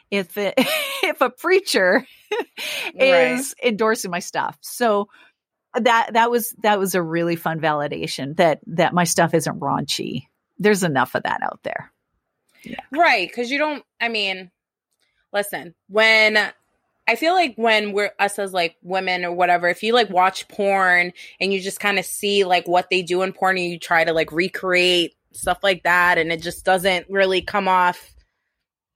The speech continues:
Speaker 2: I don't know, as confident as, like, you wanted to, or you're just trying to, like, play a part
Speaker 1: Yeah.
Speaker 2: that, that,
Speaker 1: I
Speaker 2: like, you know, you're trying to live up to this porn star when, like, it's like, no. <laughs>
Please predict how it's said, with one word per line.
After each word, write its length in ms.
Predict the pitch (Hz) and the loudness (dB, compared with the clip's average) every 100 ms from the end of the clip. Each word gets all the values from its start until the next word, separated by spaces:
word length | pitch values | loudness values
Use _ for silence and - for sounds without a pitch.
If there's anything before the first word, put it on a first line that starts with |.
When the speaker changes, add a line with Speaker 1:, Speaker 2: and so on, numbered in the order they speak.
| - | -6
Speaker 2:
I 60 | 214 | 0
don't 100 | 208 | 2
know, 140 | 190 | 2
as 180 | 180 180 | 2 0
confident 640 | - 190 185 214 220 214 - | -2 -2 0 2 2 2 0
as, 340 | 190 185 180 190 | 2 2 2 -4
like, 160 | 180 | -6
you 80 | 190 | -4
wanted 340 | 180 180 202 196 | -2 0 0 -2
to, 360 | 220 208 196 | 2 4 4
or 180 | 175 175 | 4 2
you're 140 | 180 175 | 0 -4
just 200 | 185 - | -6 -4
trying 300 | 190 185 180 | 0 0 -2
to, 160 | 180 | -4
like, 260 | 165 165 165 _ | 0 -2 -2 _
play 400 | - 185 180 175 | -2 2 4 2
a 80 | |
part 400 | 170 180 170 170 | 0 2 2 2
Speaker 1:
Yeah. 80 | 180 | 2
Speaker 2:
that, 220 | 165 143 - _ _ _ _ _ _ _ _ _ _ _ _ 196 | 0 -2 -4 _ _ _ _ _ _ _ _ _ _ _ _ -2
that, 280 | 185 180 175 | 2 4 4
Speaker 1:
I 40 | |
Speaker 2:
like, 340 | 175 170 - - _ _ - | 2 -2 -8 -20 _ _ -8
you 140 | 202 | -4
know, 80 | 170 | -4
you're 100 | 175 | -4
trying 200 | - 190 | -4 -2
to 60 | |
live 180 | 180 190 | -2 2
up 160 | 214 208 | 2 2
to 340 | 190 175 170 - | 2 4 2 0
this 180 | 220 | -2
porn 320 | - 240 233 226 | 0 0 0 0
star 300 | 196 170 170 | 0 0 2
when, 300 | 175 170 156 | 0 -2 0
like, 420 | 170 160 - - _ _ | 0 0 -4 -20 _ _
it's 160 | - - | -8 -4
like, 180 | 170 185 | -6 -4
no. 420 | 185 156 147 | -2 -2 -4
<laughs> 60 | 202 | -8